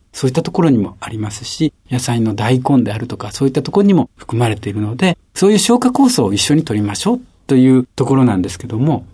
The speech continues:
で、そこで、今のところアルファオリゴ糖は出てきてないんですけれども、実は面白い私どもは発見がありまして、キウイフルーツ、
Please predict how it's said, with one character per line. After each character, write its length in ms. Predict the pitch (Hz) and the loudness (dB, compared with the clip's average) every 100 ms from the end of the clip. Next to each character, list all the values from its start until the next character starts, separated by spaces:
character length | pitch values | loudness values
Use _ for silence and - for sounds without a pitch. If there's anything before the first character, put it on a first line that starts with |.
| _ _ _ _ - | _ _ _ _ -6
で、 180 | 143 - - _ _ - | -4 -4 -8 _ _ -10
そ 180 | - 127 | -8 -2
こ 160 | 226 | 2
で、 300 | 202 190 170 - _ _ _ _ | 4 2 2 -4 _ _ _ _
今 200 | 190 214 | 0 2
の 100 | 214 | 2
と 80 | 202 | 2
こ 80 | 196 | 2
ろ 240 | 190 - | 2 0
ア 40 | 180 | 0
ル 60 | |
フ 100 | 180 | 2
ァ 40 | 190 | 2
オ 80 | |
リ 60 | 185 | 2
ゴ 100 | 180 | 2
糖 160 | 175 170 | 2 0
は 80 | |
出 120 | 151 170 | 2 0
て 120 | 135 | -2
き 80 | - | -4
て 100 | - 143 | -2 0
な 80 | |
い 80 | 90 | 2
ん 60 | 120 | 0
で 80 | 127 | -2
す 100 | - | -4
け 60 | |
れ 80 | 107 | -4
ど 120 | 104 | -2
も、 260 | 120 165 - _ - | 0 0 -2 _ -6
実 280 | 147 - | -6 -2
は 280 | 233 214 104 - _ - | 0 0 -2 -10 _ -2
面 180 | 139 175 | 0 0
白 240 | 202 208 | 2 2
い 220 | 127 - | 2 -2
私 300 | - 113 123 | -8 -6 -4
ど 80 | 120 | -2
も 100 | 107 | -2
は 140 | 98 101 - | -6 -10 -18
発 240 | - 120 - | -10 -8 -6
見 200 | - 113 | -2 0
が 160 | 104 107 | 0 -4
あ 80 | - | -4
り 100 | 120 | -4
ま 140 | 110 | -4
し 100 | 107 | -6
て、 240 | - 107 - _ _ _ _ - | -8 -8 -10 _ _ _ _ 0
キ 80 | |
ウ 80 | 208 | 2
イ 40 | 220 | 4
フ 100 | 247 | 4
ル 80 | |
ー 80 | 208 | 2
ツ、 280 | - 123 | 0 -2